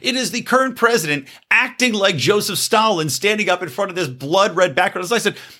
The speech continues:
make him out to be a video game. Put him in eight-bit Joe up there, stammering and stuttering, and then somebody can give, like, a power up of, you know, methamphetamines, and then he can be like, "Yeah, yeah, yeah, pony soldier," you know, and he can perk right up again. You know, there's plenty you can do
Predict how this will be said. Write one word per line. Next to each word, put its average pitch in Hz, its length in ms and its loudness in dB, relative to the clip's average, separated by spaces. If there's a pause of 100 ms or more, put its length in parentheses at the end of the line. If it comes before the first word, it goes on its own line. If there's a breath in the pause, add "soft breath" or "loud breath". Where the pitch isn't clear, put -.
(120 loud breath)
make 277 260 2
him 277 120 2
out 269 160 4
to 254 60 -2
be 247 120 2
a 226 40 0
video 240 220 0
game. 147 200 -6
Put 247 160 0
him 277 80 0
in 254 160 2
eight-bit 240 420 2
Joe 220 360 4
up 151 180 0
there, 135 220 2
stammering 170 580 0
and 151 100 -2
stuttering, 170 280 2
and 147 80 -2
then 151 100 2
somebody 160 240 0
can 147 60 -8
give, 151 120 0
like, 143 140 2
a 143 40 0
power 135 400 2
up 143 200 2
of, 120 160 -4
you 143 100 4
know, 110 80 2
methamphetamines, 139 1080 0
and 123 80 -2
then 147 80 -4
he 139 80 -4
can 135 80 -6
be 127 80 -2
like, 127 200 -2 (140 loud breath)
"Yeah, 359 200 4
yeah, 320 160 2
yeah, 302 260 4
pony 311 340 2
soldier," 254 580 4 (180 loud breath)
you 147 100 0
know, 135 120 4
and 147 60 4
he 151 60 2
can 135 160 -2
perk 156 300 0
right 143 200 2
up 139 140 -2
again. 143 320 -2 (200 loud breath)
You 453 60 2
know, - 180 2 (640 loud breath)
there's 269 220 2
plenty 370 380 0
you 262 240 4
can 202 300 0
do 143 640 4